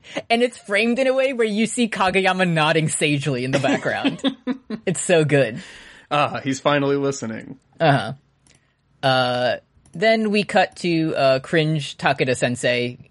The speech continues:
Speaker 1: He
Speaker 2: Mm-hmm.
Speaker 1: put on his Sunday best to go to the corner store.
Speaker 2: He said, "Ah, time to go into the only establishment where there's a guy smoking indoors. Let's go, let's go hang out
Speaker 1: Well,
Speaker 2: in there," he
Speaker 1: well,
Speaker 2: says.
Speaker 1: y-,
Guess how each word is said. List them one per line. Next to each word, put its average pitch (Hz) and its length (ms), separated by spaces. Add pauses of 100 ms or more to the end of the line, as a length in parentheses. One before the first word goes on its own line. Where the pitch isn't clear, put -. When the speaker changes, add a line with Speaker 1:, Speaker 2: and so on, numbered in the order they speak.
Speaker 1:
He 185 160
Speaker 2:
Mm-hmm. - 80
Speaker 1:
put 202 120
on 175 160
his 160 140
Sunday 160 300
best 143 380
to 170 60
go 143 180
to 147 160
the 135 140
corner 135 320
store. 123 400
Speaker 2:
He 151 60
said, 160 200
"Ah, 160 200
time 180 220
to 220 80
go 220 160
into 196 120
the 170 140
only 160 280
establishment 139 640
where 127 120
there's 131 160
a 127 80
guy 127 200
smoking 123 460
indoors. 117 580
Let's 135 160
go, 139 220
let's 143 220
go 165 340
hang 151 180
out 139 120
Speaker 1:
Well, 196 140
Speaker 2:
in 131 40
there," 127 100
he 180 60
Speaker 1:
well, 190 260
Speaker 2:
says. 135 180
Speaker 1:
y-, 180 100